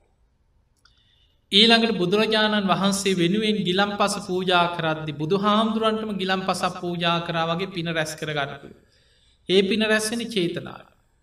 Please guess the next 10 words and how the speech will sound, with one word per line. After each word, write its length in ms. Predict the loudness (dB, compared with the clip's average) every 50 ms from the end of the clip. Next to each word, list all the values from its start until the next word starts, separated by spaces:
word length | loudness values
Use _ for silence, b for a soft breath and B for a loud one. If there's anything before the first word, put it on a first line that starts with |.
| _ -20 -20 -20 -20 _ _ _ _ _ -10
ඒ 140 | -4 -2 0
නිසා 280 | 0 0 2 2 0 0
බුදුහාමුදුරුවෝ 680 | 0 -2 -2 -2 0 0 0 0 -2 -2 -4 -6 -6
පෙන්නවා 420 | -6 -6 -6 -4 -4 -4 -4 -4 -4 -6 -12 B B B B -10
සමේ 520 | -10 -8 -2 0 2 2 2 2 0 0 -2
චිත්තේ 520 | -2 -4 -4 -4 -4 -6 -10 -12 -12 -12 -12
හිත 300 | -10 -6 -6 -4 0 0 0 0
සමාන 520 | 2 2 2 4 4 4 4 2 2 2
නම් 240 | 0 -2 -4 -6 -10 -12 -12
බුදුහාමුදුරන්ට 880 | -8 -6 -4 -2 0 2 4 4 4 4 2 0 0 0 0 0 0